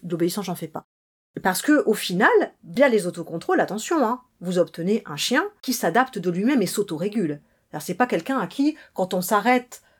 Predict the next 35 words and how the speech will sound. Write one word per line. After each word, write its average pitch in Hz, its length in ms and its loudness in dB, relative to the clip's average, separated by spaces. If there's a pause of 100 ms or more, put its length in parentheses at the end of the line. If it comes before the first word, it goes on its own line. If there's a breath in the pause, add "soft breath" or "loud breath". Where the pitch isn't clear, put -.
(180)
pour 226 140 2
discuter 202 400 -4
avec 165 220 -2
quelqu'un, 254 500 -2 (400 soft breath)
c'est - 160 -8
pas 202 140 2
quelqu'un 190 260 -2
à 262 60 0
qui - 100 -8
on 190 80 -4
est 175 40 -4
obligé 165 260 -6
de 165 120 -4
dire : « 254 320 -4
Assis, 208 460 -2 (500)
assis, 214 440 -4 (420)
non, 220 180 4
reviens, 214 460 0
assis, 185 440 -2 (260)
toutes 285 180 0
les 226 60 8
cinq 208 180 0
minutes, 196 360 2
assis, 269 460 -2
assis, 240 400 0
couché, 277 560 0
et 196 80 -8
qui 220 120 -4
se 226 140 0
relève 214 320 2
couché. » 311 460 0 (580)
C'est - 280 4
en 170 120 -2
fait 320 240 2
quelqu'un 240 340 2